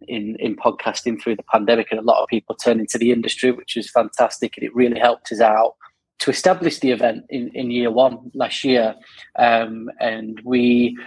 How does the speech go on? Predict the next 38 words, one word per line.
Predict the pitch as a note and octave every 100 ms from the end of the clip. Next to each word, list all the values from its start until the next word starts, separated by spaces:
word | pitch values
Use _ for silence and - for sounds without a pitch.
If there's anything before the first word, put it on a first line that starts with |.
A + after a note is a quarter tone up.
| - _
you | B2
know, |
we | A2+
were | A#2+ A#2+
fortunate | - C3 - A#2+ A#2
enough | A#2 A#2+ A#2 -
to | B2
ha-, | G#2+ A#2+ -
to | A#2
have | A2 A2+ -
some, | C3 A#2 A2+ A2 A2
some | - B2 A2
good | A#2+
sponsors, | - - A#2+ A2+ A#2+ A2
some | - A2
really | A#2+ B2 A2+ A2
amazing | A2 - A2 A#2 G#2+ G#2+
sponsors, | - A2+ G2 A2 - - -
um, | - B1+ - -
stick | - - C#3
with | C3+ B2
us | C3
through | - B2+
that | A2+ - -
time, | B2+ B2+ B2
like | A2+
the | A2
likes | A2 -
of | -
Spotify | - B2+ - A#2 - A#2+ A#2
and | A2
Amazon | G#2+ G#2 A2+
Music | B2+ D3 C3+ B2+ B2+ -
and | A#2
Acast | B2 A#2+ - A#2+ A#2 -
and | A#2
Audio | A#2+ A#2+ A#2
Boom | B2 A#2+ B2